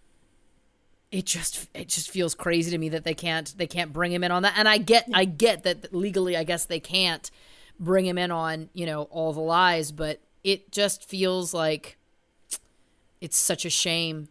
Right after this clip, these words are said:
because to your point, yeah, this is, this, this poor woman has, has now disappeared. There's no body. Um, but also, I will add, you know, he did make it clear on the, the episode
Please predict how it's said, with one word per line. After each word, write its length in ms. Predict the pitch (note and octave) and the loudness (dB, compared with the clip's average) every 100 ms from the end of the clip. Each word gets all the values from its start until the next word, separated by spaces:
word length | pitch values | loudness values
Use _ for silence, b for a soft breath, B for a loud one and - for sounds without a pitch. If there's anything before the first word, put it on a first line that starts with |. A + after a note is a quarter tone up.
| - | -8
because 340 | F#3 G#3+ - | 0 2 4
to 60 | A3+ | 2
your 100 | G3+ | 2
point, 360 | - A#3+ G#3+ | 2 4 4
yeah, 180 | F#3+ G#3 | 4 2
this 240 | F3 F#3 G3+ | 2 0 0
is, 160 | F3 | -4
this, 300 | - F#3+ - | -2 -2 -2
this 360 | - F3+ F#3 - | -4 -2 0 0
poor 300 | - G3 F3+ | 0 2 2
woman 320 | F3+ F#3 F3 | 2 0 -2
has, 280 | F3 D#3+ D#3 | -2 -4 -6
has 200 | D#3+ E3+ | -6 -2
now 160 | F3 E3 | 0 0
disappeared. 600 | F3 F#3 - F3 E3+ E3 | -2 -4 -2 0 0 -2
There's 200 | D3+ D3 | -4 0
no 160 | F#3 | 0
body. 460 | F3 E3 E3 E3 D#3+ b b b b - | 4 4 4 2 -4 b b b b -4
Um, 480 | E3 D#3 D3+ D3+ D3+ _ _ _ _ _ | -2 -2 -4 -6 -12 _ _ _ _ _
but 220 | F#3+ B3+ D4+ | 0 4 6
also, 520 | F4+ - C4 C4 - | 6 4 4 4 2
I 160 | G#3+ B3 | 0 2
will 200 | B3 A#3 | 2 4
add, 360 | A3+ A3+ G#3+ - | 4 4 0 -4
you 140 | A3+ | 0
know, 80 | A3 | 0
he 160 | G3 A3+ | 0 -2
did 180 | B3 | 0
make 160 | A3+ A#3+ | 2 2
it 120 | G#3 | 0
clear 440 | - B3+ A#3+ G#3 - - | 0 4 4 4 0 -2
on 240 | G3 G3+ | 0 2
the, 240 | F#3+ F#3 - | 0 0 -4
the 180 | F#3 F#3+ | -2 4
episode 540 | A3 A#3+ - F3+ F3 | 4 4 2 2 2